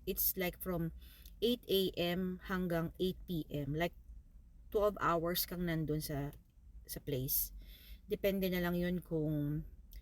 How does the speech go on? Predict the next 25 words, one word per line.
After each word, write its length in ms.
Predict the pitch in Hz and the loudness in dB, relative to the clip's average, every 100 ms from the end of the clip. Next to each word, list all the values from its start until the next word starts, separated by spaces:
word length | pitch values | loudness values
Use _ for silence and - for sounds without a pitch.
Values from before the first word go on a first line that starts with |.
| - - - | -18 -18 -10
magko-qualify 800 | - 175 190 175 160 165 - 156 | -6 0 0 2 4 2 2 0
sila 240 | 156 156 160 | 0 -2 -2
sa 160 | 170 | -4
finals 720 | - 147 143 135 110 117 - - | -4 0 0 0 -2 -2 -2 -2
para 160 | 143 | -4
sa 160 | 151 160 | -2 -4
championship. 720 | - 151 143 143 143 - - - - - - - | -4 -4 -2 -4 -4 -6 -10 -14 -18 -16 -14 -2
And 160 | 220 | 2
last 320 | 220 208 208 214 | 4 6 6 4
year, 80 | |
guys, 280 | 180 180 190 196 | 4 2 2 0
maganda 280 | 208 196 | 0 0
ang 120 | 185 185 | 0 -2
kanyang, 320 | 185 180 175 | 0 0 0
ano, 320 | 147 147 151 170 | 0 0 0 -2
maganda 320 | 170 185 180 | 0 0 0
yung 80 | - | 0
experience 640 | 165 - 175 165 156 - | -2 0 2 2 2 0
natin 320 | 151 143 147 | -2 -2 -2
kasi 160 | 156 165 | -2 0
palagi 400 | - 170 165 170 | 0 0 0 0
silang 320 | - 165 160 | 0 0 0
nakakasali 1300 | 160 147 - 147 156 - - - - - - 165 165 170 | 0 -2 -4 -8 -10 -14 -18 -20 -18 -6 -2 2 2 2
sa 80 | 160 | -2
championship. 720 | - 147 147 143 143 - | -2 -2 0 -2 -2 -4